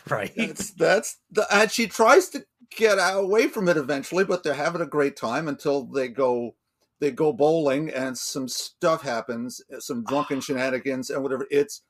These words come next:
Speaker 2: hysterically funny and really well written, uh, well acted by two really great, great people. So I, I highly recommend Man Up.
Speaker 1: Has that ever worked for anyone,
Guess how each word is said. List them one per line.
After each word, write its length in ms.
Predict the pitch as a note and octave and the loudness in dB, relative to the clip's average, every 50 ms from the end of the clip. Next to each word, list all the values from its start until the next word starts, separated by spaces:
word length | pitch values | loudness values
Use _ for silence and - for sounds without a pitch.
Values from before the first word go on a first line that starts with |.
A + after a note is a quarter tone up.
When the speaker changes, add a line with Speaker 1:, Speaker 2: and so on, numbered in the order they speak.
| _ _ _ _ _ _ _ | _ _ _ _ _ _ _
Speaker 2:
hysterically 600 | - D#3 D3+ - E3+ E3 F3+ G#3 - G#3+ G3+ G3+ | -4 -4 -2 0 2 2 2 2 2 2 0 0
funny 480 | - - F3 E3+ E3 E3 E3 E3 F3 - | 2 0 0 0 2 0 0 -2 -2 -4
and 200 | D3 C3 C3 C#3 | -4 -6 -4 -4
really 180 | C#3 D#3 E3 D#3 | -4 -2 -2 -2
well 200 | C#3+ D3 D3 C#3 | 0 0 0 0
written, 520 | B2+ C#3+ D3 - D3+ C3+ C3+ C#3 C3+ B2 _ _ _ _ _ _ _ _ _ _ | 0 -2 -4 -4 -4 -6 -6 -6 -8 -10 _ _ _ _ _ _ _ _ _ _
uh, 520 | C3 B2+ A#2 G#2+ A2 G#2+ G#2+ A2+ A#2 A2 - _ _ | -8 -8 -6 -4 -4 -4 -4 -6 -8 -10 -12 _ _
well 280 | - C#3 D#3+ D#3+ D#3 D3+ | -4 -2 -2 0 0 0
acted 320 | D3 C#3+ C#3 - C#3+ B2+ | -2 -2 -2 -4 -6 -4
by 120 | A#2+ A#2+ A#2 | -2 -2 -4
two 240 | - - D3+ C#3 B2 | -4 -6 -6 -6 -6
really 260 | A#2 C3+ C#3 B2+ A#2 | -4 -4 -4 -4 -4
great, 300 | G#2+ A#2 B2+ A#2+ C#3 - _ _ _ | -4 -4 -4 -4 -4 -8 _ _ _
great 220 | - C3 A#2 A2+ - | -6 -6 -6 -6 -8
people. 300 | B2 A2+ - - G#2 F#2 | -10 -10 -8 -10 -12 -12
So 320 | - - G2+ F#2+ G2 G#2 | -10 -8 -8 -6 -6 -8
I, 220 | A2 - A#2+ A#2+ A2+ | -8 -8 -6 -8 -8
I 40 | - A2 C3 - | -8 -12 -14 -10
highly 280 | - D3+ D#3+ D#3+ D3+ C3+ | -6 -6 -4 -4 -4 -4
recommend 480 | C3+ C3 - C#3 B2+ B2 A#2 G#2 G#2+ | -4 -4 -6 -6 -6 -6 -6 -8 -8
Man 360 | G#2+ A2+ A#2 B2 B2+ A#2+ A2+ - - | -10 -10 -8 -8 -8 -8 -10 -12 -12
Up. 160 | G#2+ - - _ _ _ _ _ _ _ _ _ _ _ _ _ _ _ _ F3 - - D#3+ - _ _ _ _ _ _ _ _ | -14 -14 -14 _ _ _ _ _ _ _ _ _ _ _ _ _ _ _ _ -20 -20 -20 -20 -20 _ _ _ _ _ _ _ _
Speaker 1:
Has 140 | A3 G#3 | -2 0
that 140 | - C4+ A#3+ | 0 0 2
ever 320 | - D#3+ E3 D#3 F3 D#3+ C#3 | 2 0 0 0 0 -2 -2
worked 560 | A#2 A#2 A#2+ A#2+ A#2+ A#2+ - - - - _ _ _ _ | -2 -2 -2 -2 -2 -4 -10 -18 -20 -20 _ _ _ _
for 200 | - - A#2+ - | -14 -12 -10 -6
anyone, 680 | A2+ A#2 A#2 A#2+ A#2+ A#2+ A#2+ A#2 A#2+ A#2 A2+ B2+ - | -4 -4 -2 -2 -2 -2 -2 -2 -2 -4 -6 -10 -14